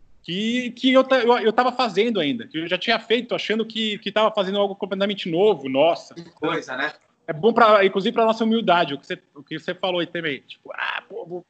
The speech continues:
Speaker 1: vou expor no Louvre, vou expor, sei lá, no masp", um negócio revolucionário. É, inclusive, bom pra
Speaker 2: Exatamente.
Speaker 1: nossa humildade, porque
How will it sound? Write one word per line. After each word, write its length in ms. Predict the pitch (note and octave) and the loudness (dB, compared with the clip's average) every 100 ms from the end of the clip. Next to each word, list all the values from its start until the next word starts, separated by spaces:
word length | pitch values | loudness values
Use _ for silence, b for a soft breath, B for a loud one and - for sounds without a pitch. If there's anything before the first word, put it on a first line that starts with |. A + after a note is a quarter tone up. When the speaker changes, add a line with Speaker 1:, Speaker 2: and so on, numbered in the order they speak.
| _ | _
Speaker 1:
vou 80 | F#3+ | -12
expor 240 | - A3 | -4 -2
no 80 | G3 | -2
Louvre, 380 | E3+ B3+ F3 D#3 | -2 -4 -4 -6
vou 120 | D3+ | -4
expor, 300 | D#3 - F#3 | -6 -2 -2
sei 140 | - F3 | 0 0
lá, 120 | C#3+ | 2
no 80 | B2+ | 2
masp", 380 | C#3+ - - _ _ | -2 -4 -16 _ _
um 40 | C3 | -4
negócio 440 | C3 C#3 - A#2 | -2 -2 -4 -8
revolucionário. 540 | C3+ C3+ C3+ C#3+ A#2+ - B B B B - - - | -8 -6 -4 -2 -2 -4 B B B B -20 -12 0
É, 180 | E3+ | 4
inclusive, 240 | F#3+ G3 G3 | 4 4 2
bom 120 | E3 A#3 | 2 2
pra 140 | A#3+ | 2
Speaker 2:
Exatamente. 40 | |
Speaker 1:
nossa 240 | A3+ A3 A#3+ | 0 2 4
humildade, 640 | B3 C4 G3 F#3+ F#3+ C3+ - _ | 4 4 4 4 0 -6 -12 _
porque 920 | - B2 - C#3 C3+ C3 B2+ A#2+ A2+ | -12 -12 -6 -2 -2 -2 -4 -6 -6